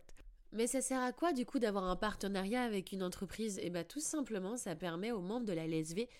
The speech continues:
d'obtenir ce qu'on appelle des F P, des full parks. Euh, ouais, j'ai un peu de mal avec l'accent anglais, je pense que c'est mon retour d'Irlande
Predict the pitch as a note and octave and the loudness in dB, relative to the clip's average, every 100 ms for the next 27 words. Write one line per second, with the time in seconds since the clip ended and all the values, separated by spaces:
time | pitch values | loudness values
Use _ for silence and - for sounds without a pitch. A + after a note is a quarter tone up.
0 | - - A3 C#4 A#3+ G3+ A3+ B3 G3 E3+ | -20 -4 2 2 2 0 0 -2 -2 -2
1 | D#3+ A#3 G#3 E3 - - F#3+ - - G3+ | 0 0 2 2 2 2 0 0 0 2
2 | E3+ D#3 D3 - - G#3 - - - - | 2 0 -4 -2 0 0 0 -2 0 -2
3 | - - - - - - - - F#3+ F3+ | -10 -14 -16 -18 -20 -20 -16 -4 0 0
4 | F3 F#3 F3 F3+ B3+ C4+ B3 C4 G#3 F3 | 0 -2 -2 0 2 4 4 4 2 0
5 | F#3+ E3 - G3+ F#3 G3+ - F3+ - F#3 | -2 -4 -4 -2 -2 -4 -6 -8 -6 -6
6 | F3 E3+ E3 E3+ G3+ G3 F#3 F3 F#3 F#3+ | -2 0 0 0 -2 -4 -2 -2 -4 -4